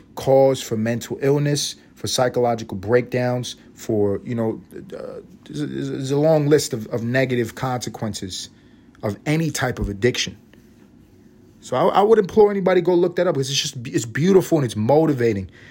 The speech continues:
you to look from a psychological lens, excuse me, a scientific lens, because I'm somebody who, and I, I have to start doing this more so. I think I do it to a decent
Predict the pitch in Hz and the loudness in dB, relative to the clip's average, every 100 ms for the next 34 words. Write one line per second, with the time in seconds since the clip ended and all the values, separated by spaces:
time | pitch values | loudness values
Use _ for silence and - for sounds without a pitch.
0 | - - 127 139 143 131 143 - - 127 | -20 -6 -4 0 2 4 2 0 -6 -2
1 | 107 135 131 127 123 120 113 117 117 117 | 0 0 0 2 2 0 -2 -4 -2 -4
2 | - - - - 127 123 175 127 104 147 | -8 -20 -20 -4 0 2 2 2 2 2
3 | 143 139 123 113 113 107 - - - - | 2 0 -2 -2 -2 -2 -6 -14 -20 -18
4 | - 120 135 117 - 170 170 - 160 147 | -8 2 2 2 2 2 2 0 2 2
5 | 139 135 120 131 120 113 110 - - - | 2 0 -2 -2 0 -4 -8 -20 -20 -20
6 | - - - - - 147 131 120 117 135 | -20 -20 -20 -20 -8 0 0 0 -2 -2
7 | 135 123 151 - 135 - 139 127 131 127 | -2 0 0 0 -4 2 2 2 0 0
8 | 113 113 113 131 135 151 156 - 117 - | -2 -2 0 0 2 0 0 -2 -6 -2
9 | 165 151 120 135 147 139 - 117 110 - | 2 2 2 2 0 -2 -2 -2 -4 -10
10 | - - 107 101 135 139 147 143 | -20 -8 -6 -2 -2 -2 -2 -6